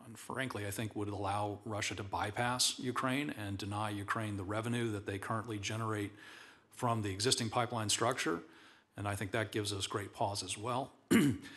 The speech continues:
But ultimately, if your question is gonna be whether we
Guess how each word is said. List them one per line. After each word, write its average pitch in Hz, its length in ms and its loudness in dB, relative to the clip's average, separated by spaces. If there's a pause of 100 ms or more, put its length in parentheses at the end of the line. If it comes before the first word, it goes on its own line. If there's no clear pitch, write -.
(400)
But 117 80 2
ultimately, 131 380 2
if 110 80 0
your 120 80 2
question 139 400 4
is 120 100 2
gonna 120 140 0
be 113 560 2
whether 123 320 2
we 110 500 0